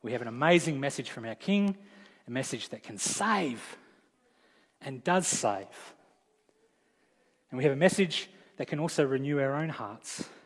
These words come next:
and fill us with joy and drive us to want to please him and share him with those around us.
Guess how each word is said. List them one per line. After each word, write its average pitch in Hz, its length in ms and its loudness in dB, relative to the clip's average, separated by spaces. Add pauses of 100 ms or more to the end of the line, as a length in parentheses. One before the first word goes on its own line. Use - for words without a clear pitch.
(720)
and 120 120 -10
fill 190 180 -2
us 180 140 -4
with 117 120 -10
joy 107 380 -10 (560)
and 127 120 -4
drive 175 300 12
us 143 160 2
to 160 80 0
want 143 120 0
to 147 80 -2
please 131 340 -4
him 123 240 -6 (300)
and 127 100 -4
share 139 200 2
him 123 160 -6
with 117 120 -8
those 113 200 -4
around 110 320 -10
us. - 300 -14